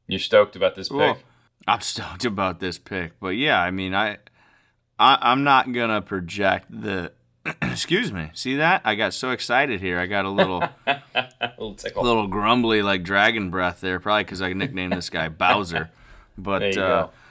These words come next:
Speaker 2: the Titans here, man, I, I'm not gonna project that Will Levis doesn't work.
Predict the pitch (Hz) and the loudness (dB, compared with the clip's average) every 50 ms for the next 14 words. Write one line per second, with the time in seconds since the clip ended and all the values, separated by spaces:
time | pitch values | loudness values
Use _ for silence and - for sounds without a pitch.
0 | - - _ _ _ _ _ _ _ _ - 110 113 98 - - 117 113 131 - | -20 -20 _ _ _ _ _ _ _ _ -8 -6 -6 -6 0 2 4 6 6 6
1 | - 95 95 90 85 - - 90 87 87 87 87 87 87 87 87 87 85 87 90 | 4 0 -6 -6 -8 -6 -4 -4 -4 -4 -4 -4 -4 -4 -4 -4 -2 -2 0 0
2 | 80 101 113 120 127 135 135 127 113 101 104 95 107 104 98 95 - 101 90 98 | 0 2 2 4 4 4 4 2 0 -4 -4 -2 0 0 0 0 -2 -4 -4 -2
3 | 101 98 95 95 92 90 90 90 87 87 82 - 90 85 85 90 98 92 92 87 | -2 -2 -2 0 0 0 0 0 -2 -4 -6 -8 -10 -12 -4 0 0 2 2 0
4 | 92 90 - - 85 82 85 82 71 - - - - | -4 -8 -8 -8 -10 -10 -8 -8 -8 -10 -14 -18 -20